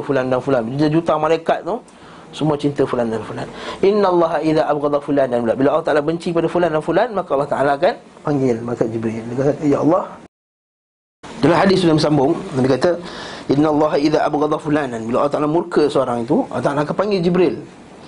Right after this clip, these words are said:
"Ya Allah," dia kata, "wahai Jibril, sesungguhnya aku benci fulan dan fulan," maka bencilah dia. Ha. Maka ketika itu Jibril berkata,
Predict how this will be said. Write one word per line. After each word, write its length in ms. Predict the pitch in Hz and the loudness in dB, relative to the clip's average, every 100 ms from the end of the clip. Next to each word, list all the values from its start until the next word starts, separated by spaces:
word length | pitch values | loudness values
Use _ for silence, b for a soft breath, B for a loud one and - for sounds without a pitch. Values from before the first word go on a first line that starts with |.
| B B B B B B B - - | B B B B B B B -20 -4
"Ya 160 | 123 127 | 2 2
Allah," 480 | 143 165 170 117 - - | 4 2 2 -2 -10 -14
dia 160 | - 120 | -4 0
kata, 80 | 117 | 2
"wahai 200 | 127 147 | 2 2
Jibril, 480 | 143 147 175 156 107 - - - B B B B - - - | 2 4 4 2 -2 -14 -20 -20 B B B B -12 -18 -2
sesungguhnya 560 | 160 165 196 196 180 | 2 4 4 4 2
aku 120 | 180 165 | 2 2
benci 300 | 226 226 190 | 2 0 -2
fulan 240 | 175 156 | 0 0
dan 160 | 123 113 | 0 -2
fulan," 240 | 110 107 104 | -2 -2 -2
maka 180 | 139 170 | 0 2
bencilah 480 | 156 220 - 170 104 | 2 0 0 0 0
dia. 160 | - - - - - - - - - | -2 -6 -8 -18 -20 -20 -20 -16 -12
Ha. 20 | - - - - B B B B B B B B - | -12 -12 -16 -18 B B B B B B B B -4
Maka 240 | 123 147 | 0 0
ketika 240 | 139 160 | 2 2
itu 80 | 160 | 2
Jibril 320 | 156 135 151 151 | 2 2 4 4
berkata, 240 | 147 147 | 2 2